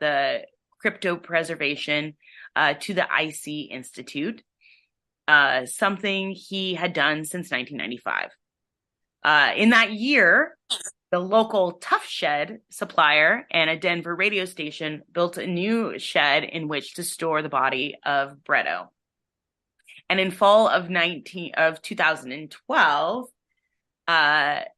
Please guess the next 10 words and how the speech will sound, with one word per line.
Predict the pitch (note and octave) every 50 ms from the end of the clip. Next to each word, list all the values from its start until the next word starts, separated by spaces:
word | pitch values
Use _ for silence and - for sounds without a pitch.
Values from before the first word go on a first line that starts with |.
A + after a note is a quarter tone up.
| _ E3+
Jane | - - G#3 G3+ G#3 G#3 G#3 G#3
Curtis | - - G3+ F#3+ G3 G3 -
Gazette | - G3+ F3 - A3 B3 C#4 C4+ - -
and | F3 E3+
Mike | D#3+ D#3 D#3 - -
Wooden | - C4 C4+ C4 B3+ B3+ B3+ B3+ - _ _ _ _ _ _ _ _
took | - A#3+ A#3 -
over | - A3 G#3 F3+ G#3 G#3 G#3 G#3 G#3 - - -
Bredo's, | - F3 E3+ E3 E3 E3+ E3+ E3+ E3+ - - - _ _ _ _ _
uh, | C#3 C#3 C#3+ C#3 A#2+ A#2+